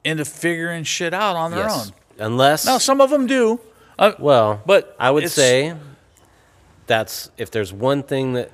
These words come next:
Speaker 2: I've, certainly not the greatest parent in the world. I've made a shit ton of mistakes, but I would say that there's one thing that Sandy and I did right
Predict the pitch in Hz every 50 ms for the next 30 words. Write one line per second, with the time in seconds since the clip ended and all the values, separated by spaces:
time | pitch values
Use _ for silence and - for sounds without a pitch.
0 | - - 90 90 87 92 92 _ _ _ _ _ _ _ _ _ _ _ _ _
1 | _ - - 120 120 107 113 110 107 107 101 95 - 101 92 98 101 101 101 92
2 | - - 104 98 98 98 76 80 95 90 87 85 87 92 95 98 104 107 101 92
3 | 92 92 92 90 90 87 - - - - - - - - 113 101 - - - 113
4 | 107 101 101 92 - - 104 101 107 107 - - _ _ _ _ _ - - 101
5 | 95 95 98 - - 104 98 95 95 - - 95 90 82 90 107 127 139 139 -
6 | 151 143 139 131 117 - - - 123 123 123 120 117 113 107 104 98 95 110 101
7 | 98 101 98 101 110 131 131